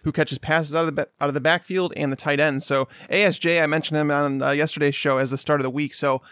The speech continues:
I am fully on board with the A S J call, but I also think that some solid plays. Uh, I think that Delanie Walker is an awesome play.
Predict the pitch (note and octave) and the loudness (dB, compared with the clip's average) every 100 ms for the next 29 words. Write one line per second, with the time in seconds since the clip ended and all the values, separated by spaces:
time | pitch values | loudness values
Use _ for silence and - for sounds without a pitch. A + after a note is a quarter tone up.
0 | - - F3+ D3 - G3+ G#3 E3+ D3 C#3+ | -12 0 2 2 6 8 8 6 0 0
1 | D3 C#3 - C#3+ C3+ C3 - B2+ - D3 | 0 0 -2 2 2 2 0 -2 -2 -6
2 | C3 C#3+ C3 C#3+ D3 D#3+ E3+ D3+ D#3 C#3+ | -4 -2 0 2 4 4 4 2 0 2
3 | C#3 - C#3+ - C#3+ C#3+ C#3 - D3 D3+ | 0 2 0 2 2 2 0 -2 0 0
4 | C3+ - - - - C#3+ C3 D3 D3+ F3 | -2 -8 -20 -10 2 4 4 2 2 2
5 | D#3+ D#3 C3+ - E3+ _ - D#3 F#3+ D3 | 2 2 2 -4 -18 _ -2 2 4 6
6 | C#3+ D3 D3 C#3 - C3+ - C#3+ - - | 6 4 -2 -2 -2 -4 -2 -4 -2 -6
7 | C3+ | -8